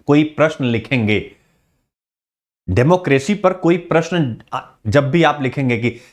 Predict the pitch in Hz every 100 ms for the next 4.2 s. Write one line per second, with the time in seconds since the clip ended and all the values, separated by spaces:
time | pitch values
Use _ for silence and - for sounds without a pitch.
0 | - 92 92 147 151 170 120 139 135 -
1 | 101 101 _ - 135 139 147 160 185 190
2 | - _ - 135 160 151 151 - 165 160
3 | 135 143 143 180 - 135 135 135 127 -
4 | 107